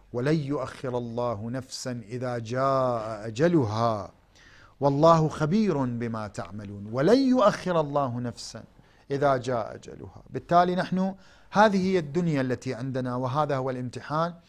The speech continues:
والذي يريد أن ينفق، يعمل، يصلي، يجاهد، يقاوم، يخدم الناس، يعبد الله، الدنيا،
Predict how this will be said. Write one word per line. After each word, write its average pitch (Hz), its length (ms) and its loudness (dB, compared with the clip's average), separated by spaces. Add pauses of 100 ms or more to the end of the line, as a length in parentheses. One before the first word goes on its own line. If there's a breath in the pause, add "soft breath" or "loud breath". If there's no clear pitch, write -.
(380 loud breath)
والذي 160 340 6
يريد 165 240 2
أن 139 320 -2
ينفق، 170 640 0
يعمل، 160 540 4
يصلي، 165 600 2
يجاهد، 151 600 2
يقاوم، 165 640 2 (440 loud breath)
يخدم 170 380 0
الناس، 170 600 0
يعبد 170 440 2
الله، 196 420 6 (120)
الدنيا، 202 500 2